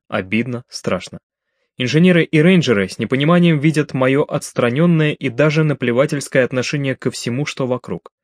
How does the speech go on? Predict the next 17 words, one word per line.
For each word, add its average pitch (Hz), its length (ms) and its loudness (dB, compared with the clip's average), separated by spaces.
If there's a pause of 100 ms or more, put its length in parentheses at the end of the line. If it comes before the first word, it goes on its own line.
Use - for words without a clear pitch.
(480)
Чёрт, - 420 -8 (100)
как 160 220 -2
им 165 100 2
объяснить, 151 560 -4
что 110 320 -2
лучше 139 400 -4
не 165 100 0
стоит 120 300 -2
задумываться, 120 640 -6 (240)
иначе 123 400 -4
на 135 140 -6
душе 123 320 -2
погано 101 460 -6
будет? 87 360 -16 (720)
«Сэр!» 175 420 0 (800)
Кейв, 110 240 0
появившись 101 600 -6